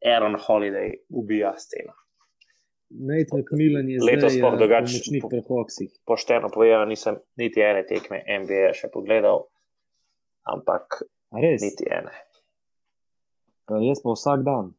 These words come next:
Speaker 1: Ja, vidite,
Speaker 2: Mm.
Speaker 1: vidite, kdo je bolj, glede, specializiran za tole,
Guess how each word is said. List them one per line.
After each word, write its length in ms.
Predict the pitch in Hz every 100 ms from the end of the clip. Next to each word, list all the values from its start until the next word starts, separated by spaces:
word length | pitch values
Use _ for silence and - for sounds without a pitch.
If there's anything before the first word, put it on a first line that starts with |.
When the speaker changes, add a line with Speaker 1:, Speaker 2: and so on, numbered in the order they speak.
| _
Speaker 1:
Ja, 240 | - 151 160
vidite, 340 | 143 143 -
Speaker 2:
Mm. 300 | 131 127 -
Speaker 1:
vidite, 420 | 127 123 113 113 101 98 - -
kdo 240 | 101 123
je 80 | 113
bolj, 280 | 104 110 95
glede, 260 | 107 101
specializiran 880 | 101 - 107 - 104 101 101 104 95
za 140 | 87 95
tole, 320 | - 92 90